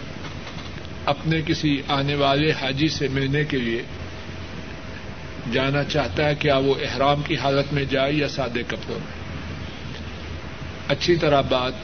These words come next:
سن لیجیے، کتنے ساتھیوں کو اس بات کے سمجھنے کی ضرورت ہوتی ہے۔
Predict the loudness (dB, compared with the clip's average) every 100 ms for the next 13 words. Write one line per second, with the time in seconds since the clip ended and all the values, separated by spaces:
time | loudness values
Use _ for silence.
0 | -10 -10 -10 -10 -10 -8 0 2 4 6
1 | 4 4 0 0 2 4 4 4 0 2
2 | 0 0 -4 -6 -6 -4 -4 -4 -4 -6
3 | -4 -2 0 4 4 4 0 0 2 2
4 | 2 0 0 0 2 2 2 -2 -2 -2
5 | -4